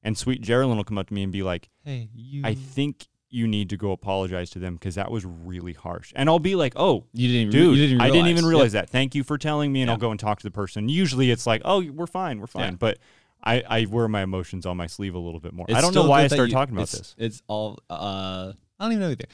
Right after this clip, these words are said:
Speaker 2: It's
Speaker 1: My,
Speaker 2: still
Speaker 1: my
Speaker 2: good that you
Speaker 1: brain
Speaker 2: apologize for it because,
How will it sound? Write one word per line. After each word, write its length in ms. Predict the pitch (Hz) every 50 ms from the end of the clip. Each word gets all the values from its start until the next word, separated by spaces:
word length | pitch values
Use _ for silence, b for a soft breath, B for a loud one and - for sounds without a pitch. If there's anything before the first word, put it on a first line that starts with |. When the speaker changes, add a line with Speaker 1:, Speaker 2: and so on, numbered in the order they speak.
| b b
Speaker 2:
It's 80 | 123 131
Speaker 1:
My, 100 | 131 127
Speaker 2:
still 160 | - 175 180
Speaker 1:
my 80 | 127 123 120
Speaker 2:
good 20 | - -
that 40 | 127
you 60 | 131 120
Speaker 1:
brain 100 | 120 107
Speaker 2:
apologize 520 | 101 107 107 113 120 120 120 117 113 -
for 260 | - - 101 101 107 113
it 160 | 117 117 _
because, 640 | - 101 90 - 110 98 95 92 92 92 90 87 -